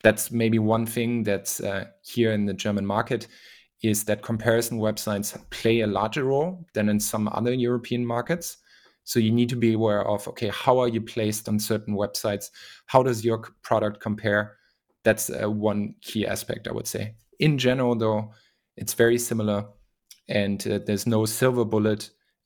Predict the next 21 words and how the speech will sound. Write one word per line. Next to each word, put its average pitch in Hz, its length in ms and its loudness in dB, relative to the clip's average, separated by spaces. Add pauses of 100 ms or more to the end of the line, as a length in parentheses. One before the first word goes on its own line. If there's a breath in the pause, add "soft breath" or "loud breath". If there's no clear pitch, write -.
Uh, 101 40 -4
you 101 180 0
need 110 220 4
to 113 100 -4
look 107 220 0
for - 160 0
optimizing 101 840 -2
and 101 160 -2
localizing 101 720 -2
your 98 140 -2
whole 127 180 4
presence 107 540 -2
and 101 140 -6
how 104 200 -2
you 101 220 -4
contact, 104 640 -4 (240 soft breath)
how 117 220 0
a 107 60 0
potential 107 460 -4
customer 98 420 -6
can 95 400 -6